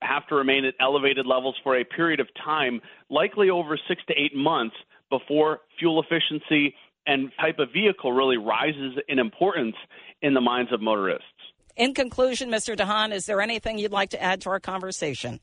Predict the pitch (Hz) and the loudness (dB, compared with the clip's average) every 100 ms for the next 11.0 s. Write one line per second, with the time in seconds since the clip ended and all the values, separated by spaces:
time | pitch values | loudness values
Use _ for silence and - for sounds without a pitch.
0 | - 135 139 160 165 165 165 160 - 151 | 2 2 4 2 0 2 2 2 0 -4
1 | 156 143 156 160 147 110 - 147 170 160 | 0 0 0 2 0 0 0 2 2 2
2 | 147 151 160 180 180 _ _ 160 151 151 | 2 2 2 0 -2 _ _ -4 -2 0
3 | 175 147 160 170 170 139 131 120 120 131 | 0 0 0 0 0 0 2 2 2 2
4 | 156 170 131 131 135 135 147 151 151 143 | 0 -2 -2 -2 0 0 0 -2 2 2
5 | 143 - 120 113 127 139 147 120 - 120 | 2 -2 -6 0 2 4 2 0 -4 0
6 | 127 143 202 - - _ _ - 104 - | 0 0 -2 -2 -12 _ _ -4 -2 0
7 | 107 113 135 123 117 123 131 120 117 120 | 0 0 0 2 2 0 -2 -4 0 2
8 | 120 123 117 101 135 151 156 208 139 123 | 2 -2 -8 -2 0 0 -2 -2 0 -2
9 | - _ - 120 123 127 - 143 139 131 | -4 _ -6 0 2 2 0 -2 -2 0
10 | 131 127 127 156 185 - 156 208 160 | 2 2 0 0 0 -4 -2 0 0